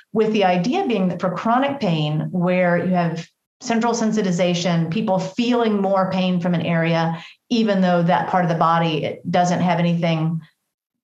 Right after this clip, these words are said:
wrong with it on an M R I, but there's still, the brain has decided that that's a place where they need to worry about pain, so they're more sensitive.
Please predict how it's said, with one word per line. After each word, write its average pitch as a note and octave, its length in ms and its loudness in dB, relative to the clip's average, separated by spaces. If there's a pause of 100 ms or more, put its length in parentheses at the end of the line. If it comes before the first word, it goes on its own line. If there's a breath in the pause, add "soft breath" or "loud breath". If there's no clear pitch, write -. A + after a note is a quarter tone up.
(720)
wrong A3 420 4
with F#3+ 200 2
it F3 180 2
on E3+ 400 2
an E3+ 220 0
M F3 180 2
R E3 140 2
I, E3+ 340 2
but E3+ 100 -2
there's E3+ 200 -2
still, F3+ 400 2
the F3 80 -2
brain F#3+ 400 2
has F#3 160 2
decided E3+ 480 0
that D#3 100 -4
that's E3 240 0
a E3+ 80 -2
place D#3+ 320 -2
where E3+ 80 0
they E3 80 0
need D#3+ 140 -2
to D#3 80 -2
worry F3 280 2
about D#3 280 -2
pain, G#3+ 320 0
so F3+ 140 -2
they're E3+ 120 0
more E3 140 0
sensitive. E3+ 500 -2